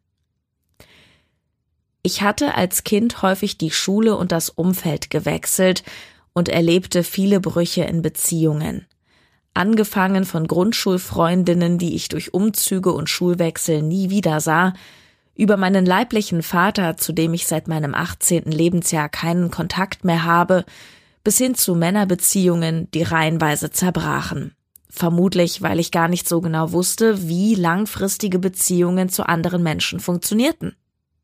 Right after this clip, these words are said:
In der Schule war ich die andere. Die Außenseiterin, die Schlaghosen trug, obwohl sie längst out waren. Und die grüne Haare hatte, obwohl das für Schlaghosen viel zu punkig war.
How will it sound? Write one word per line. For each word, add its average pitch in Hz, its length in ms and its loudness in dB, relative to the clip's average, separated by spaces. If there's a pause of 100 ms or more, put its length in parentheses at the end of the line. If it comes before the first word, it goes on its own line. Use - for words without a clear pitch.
(1300)
In 202 120 4
der 185 120 4
Schule 254 480 2
war 196 120 -2
ich - 140 -6
die - 160 -2
andere. 175 480 -2 (640)
Die 156 160 -2
Außenseiterin, 185 1040 0
die 160 140 -4
Schlaghosen 180 800 0
trug, 175 420 -2
obwohl 165 340 2
sie 156 160 -2
längst 156 460 -2
out 156 300 -6
waren. - 400 -8 (760)
Und 196 160 0
die 190 140 0
grüne 202 500 2
Haare 185 420 0
hatte, 190 400 0 (260)
obwohl 156 380 0
das 190 380 0
für 165 140 -2
Schlaghosen 170 800 0
viel 143 300 -4
zu - 160 -2
punkig 180 560 -2
war. 110 240 -6